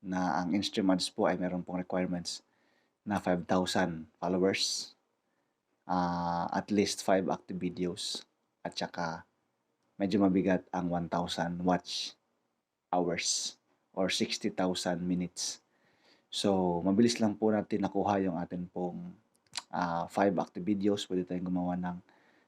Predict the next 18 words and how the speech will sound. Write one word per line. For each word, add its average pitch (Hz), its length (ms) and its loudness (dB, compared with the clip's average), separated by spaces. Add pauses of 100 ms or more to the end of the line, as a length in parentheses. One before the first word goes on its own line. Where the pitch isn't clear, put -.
(120)
five 104 320 6
reels 117 720 2 (640)
or 92 400 2
live. 113 320 6 (240)
Madali 104 240 -2
lang 107 160 2
yun. 104 180 2 (840)
Yun 110 160 4
naman 107 320 4
pong 98 160 2
followers 107 640 4
ay 92 160 0
mga 101 240 2
friends 113 320 4
ninyo, 123 320 0
followers 92 400 -2
ninyo 95 200 -2
naman. 98 360 0